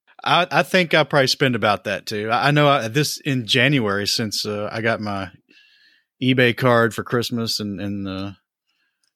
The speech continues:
had some cash from something else come around. I,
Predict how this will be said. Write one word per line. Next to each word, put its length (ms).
had 140
some 180
cash 360
from 120
something 360
else 260
come 220
around. 420
I, 120